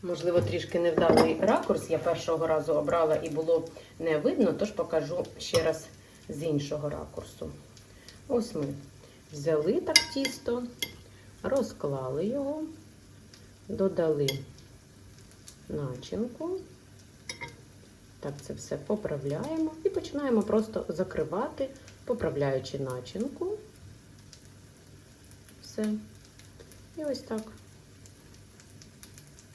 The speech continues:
Дуже все зручно. І просто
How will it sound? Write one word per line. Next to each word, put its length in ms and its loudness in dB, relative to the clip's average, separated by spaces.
Дуже 340 0
все 440 0
зручно. 800 -4
І 80 4
просто 440 0